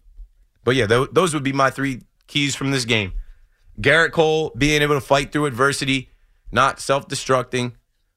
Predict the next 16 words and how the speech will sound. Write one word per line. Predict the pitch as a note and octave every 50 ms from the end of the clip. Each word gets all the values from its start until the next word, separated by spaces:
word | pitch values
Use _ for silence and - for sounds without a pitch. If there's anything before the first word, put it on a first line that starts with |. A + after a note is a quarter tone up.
| _ _ _
standing | - - - C#3+ D3 D3+ D3+ D3+ C#3+
up | C3+ C3 C3 - -
in | - C3+ D3 D3+ D3+ C#3+ C3 - -
the | B2+ C3+
postseason | A#2 - C3+ C3+ C#3 B2+ - B2+ B2+ B2 B2+ C3 -
in | - D#3 D#3+ D3
October, | C#3 C#3 C3 - C#3+ C3 C3 A#2+ B2+
knowing | A#2 C3 C#3 C#3+ C#3 C#3+
he's | C3+ B2+ A#2 B2
the | B2+
guy, | G2+ B2 A#2 A2 G#2+ G#2 - - _ -
got | - B2 B2 A#2
it | G#2
done. | F#2+ G#2+ F2 D#2+ - - - - _ _ _ _ _ _ _ _ _ _ _ _ _ _ _ _ _ _ _ _ _ _ _ _ -
The | - B2+
bullpen | A2+ D3 D#3+ D#3 - - C3 G#2+ F2+ -